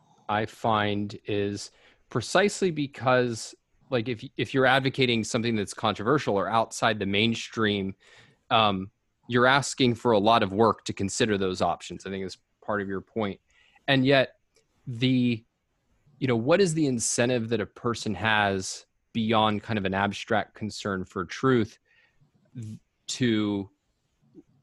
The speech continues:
like, think hard about these issues and consider things that could alienate them from people? Because you can imagine, so we're both interested in Ayn Rand's philosophy of objectivism and agree with Ayn Rand's philosophy of objectivism, you can kind of see the cash value of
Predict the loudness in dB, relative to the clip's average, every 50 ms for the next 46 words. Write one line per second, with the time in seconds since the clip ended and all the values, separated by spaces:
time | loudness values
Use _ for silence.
0 | _ -4 -2 -2 -2 -2 -4 -2 0 0 0 -2 -4 2 4 6 6 6 4 4
1 | 4 4 2 2 2 0 -2 0 0 -2 -2 0 -2 -2 0 0 -2 -2 -2 -4
2 | -4 0 0 2 2 2 0 0 0 -2 0 -4 -6 -6 -4 -2 2 2 2 2
3 | 2 0 0 -2 -2 -4 -4 -6 -8 -8 -8 -8 -8 -10 -12 -8 -8 -8 -6 -6
4 | -6 -6 -6 -8 -4 -4 -4 -4 -6 _ _ _ -20 -20 -20 _ -2 -2 -2 -2
5 | 0 -2 0 2 4 4 2 2 2 -2 -2 0 2 2 2 2 2 -2 -4 -2
6 | -2 0 2 2 0 2 2 -2 -2 -2 -6 -8 -8 -6 -4 -4 -2 -2 0 0
7 | 0 0 2 2 2 0 0 -2 -2 -2 -2 -2 -2 -2 -4 -6 -6 -4 0 2
8 | 2 2 2 0 -2 0 0 0 0 -2 -2 0 4 6 6 6 6 4 0 -4
9 | _ _ _ -10 -10 -6 -4 -4 -4 -4 -4 -6 -8 -10 -8 -4 -2 -2 -2 -4
10 | -6 -8 -8 -6 -6 -4 -4 -6 -6 -4 -6 -4 -2 0 0 0 0 0 0 -4
11 | -4 -2 -2 -2 -2 -2 -4 -2 0 0 0 0 -2 -2 0 0 0 0 0 -2
12 | 2 4 4 4 4 2 0 -2 -6